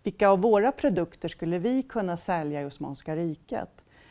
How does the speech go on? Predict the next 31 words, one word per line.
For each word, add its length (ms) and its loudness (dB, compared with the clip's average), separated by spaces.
Och 160 2
man 160 4
har 140 2
också 320 0
ett 120 -4
väldigt 340 4
stort 320 -4
intresse 580 -4
för 440 -6
hela 260 -2
området 680 2
för 220 -4
kultur, 720 0
historia 760 0
och 80 -6
framförallt 540 2
då 140 -2
Bibelns 1080 0
länder, 640 -2
som 180 -2
ju 100 4
var 80 4
en 120 2
del 220 8
av 60 2
Osmanska 400 -6
riket, 440 -10
och 220 -8
de 120 -4
antika 800 -4
länderna, 600 -6